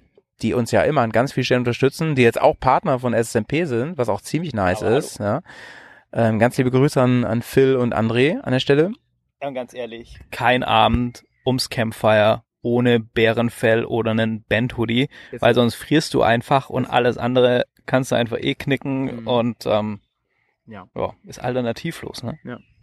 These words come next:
Speaker 1: Also, so, von hier aus einfach nochmal sei gesagt, wer mal Bock hat, sowas zu machen, fahrt zum Electric Ride Park vom Markus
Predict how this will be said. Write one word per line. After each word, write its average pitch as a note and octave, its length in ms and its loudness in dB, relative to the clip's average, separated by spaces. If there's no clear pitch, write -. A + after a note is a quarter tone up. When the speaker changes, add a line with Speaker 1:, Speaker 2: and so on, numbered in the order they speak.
Speaker 1:
Also, C#3 280 0
so, B2+ 300 2
von B2+ 200 0
hier C#3+ 200 4
aus C#3 200 4
einfach A#2+ 400 2
nochmal A#2 400 0
sei A#2 180 0
gesagt, A#2 580 0
wer B2 340 2
mal A#2+ 200 2
Bock A2+ 260 0
hat, A#2 160 -2
sowas G#2+ 240 -2
zu - 140 -8
machen, G#2+ 360 -2
fahrt B2+ 480 0
zum A#2 160 0
Electric G#2+ 440 0
Ride G#2 300 4
Park A2 420 -2
vom A#2+ 600 0
Markus A2 680 0